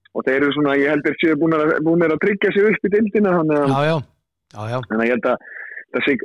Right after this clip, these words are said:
Speaker 1: ver-, næsta verkefni á Sigga sé að, sé að finna nýjan center fyrir, fyrir
Speaker 2: Já.
Speaker 1: Sævar Atla.
Speaker 2: Já, sammála. Ég ætla að vera sammála þér, ótrúlegt er satt.
Speaker 1: Mm. Já.
Speaker 2: Herðu, H K Keflavík. Aha.
Speaker 1: Já. Það, það er leikur sem að gæti verið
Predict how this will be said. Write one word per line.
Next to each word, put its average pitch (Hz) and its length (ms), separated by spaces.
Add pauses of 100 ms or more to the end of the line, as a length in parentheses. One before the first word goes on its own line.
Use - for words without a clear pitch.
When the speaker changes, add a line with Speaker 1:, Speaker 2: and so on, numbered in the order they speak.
(140)
Speaker 1:
ver-, 139 240
næsta 151 320
verkefni 160 320
á 151 80
Sigga 180 240
sé 160 160
að, 147 160
sé 160 160
að 147 100
finna 160 220
nýjan 156 320 (100)
center 175 460
fyrir, 175 240 (220)
fyrir 170 260
Speaker 2:
Já. 180 400
Speaker 1:
Sævar 175 320
Atla. 170 140 (100)
Speaker 2:
Já, 156 160 (300)
sammála. 165 360 (720)
Ég 190 120
ætla 208 100
að 190 60
vera 175 100
sammála 220 400
þér, 214 160 (100)
ótrúlegt 135 600
er 110 60
satt. 113 100
Speaker 1:
Mm. 135 160 (500)
Já. - 140
Speaker 2:
Herðu, 208 340 (200)
H 165 260
K 226 320
Keflavík. 262 960 (260)
Aha. 127 800
Speaker 1:
Já. 254 180 (260)
Það, 143 360 (200)
það 165 320
er 165 160
leikur 165 320
sem 147 240
að 135 80
gæti 139 360
verið 127 380